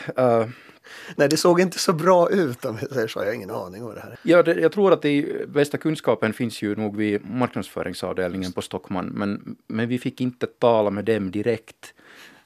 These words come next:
Speaker 2: Eh, och den här saken hjälptes ju inte upp av det heller, att sen en Stockman-medarbetare hävdade att vi hade refererat fel till det som V D:n hade sagt, men, men det hade vi inte.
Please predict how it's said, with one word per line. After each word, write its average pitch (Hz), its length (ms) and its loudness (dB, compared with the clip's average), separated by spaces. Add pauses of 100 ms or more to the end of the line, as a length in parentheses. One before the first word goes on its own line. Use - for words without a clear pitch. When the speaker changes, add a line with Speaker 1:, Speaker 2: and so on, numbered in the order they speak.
(120)
Speaker 2:
Eh, 104 340 4 (920)
och 120 180 8
den 127 120 4
här 139 160 2
saken 170 300 2
hjälptes 139 340 2
ju 139 60 2
inte 139 200 0
upp 143 180 -4
av 113 120 4
det 127 80 4
heller, 135 360 4
att - 280 -2
sen 113 320 -2
en 113 120 -4
Stockman-medarbetare 98 1200 0 (320)
hävdade 110 360 2
att - 120 -2
vi 107 60 0
hade 107 180 -2
refererat 107 460 -2
fel 143 300 4
till 98 120 -4
det 98 100 -2
som 98 200 -6
V 120 240 2
D:n 92 180 0
hade 90 180 -6
sagt, - 680 -6
men, 113 240 -4
men 117 80 0
det 123 60 0
hade 135 280 0
vi 101 160 -4
inte. 101 320 -4